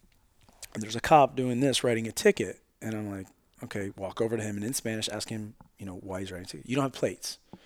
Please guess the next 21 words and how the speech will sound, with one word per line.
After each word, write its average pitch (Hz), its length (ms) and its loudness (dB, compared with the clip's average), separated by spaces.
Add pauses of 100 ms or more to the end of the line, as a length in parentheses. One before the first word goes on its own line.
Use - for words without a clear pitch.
(680)
don't 95 100 -8
have 95 80 -8
plates 156 240 4
on 165 60 0
the 160 60 -2
car." 143 340 0 (260)
You 101 80 -16
go 92 120 -6
to 92 60 -6
the 92 80 -10
back, 165 280 4 (360)
no 92 140 -10
plates. - 460 -8 (100)
You - 60 -20
go 95 100 -10
to 92 60 -10
the 92 80 -12
front, 202 260 2 (240)
no 113 160 -6
plates. - 500 4 (640)
Hmm. 240 160 4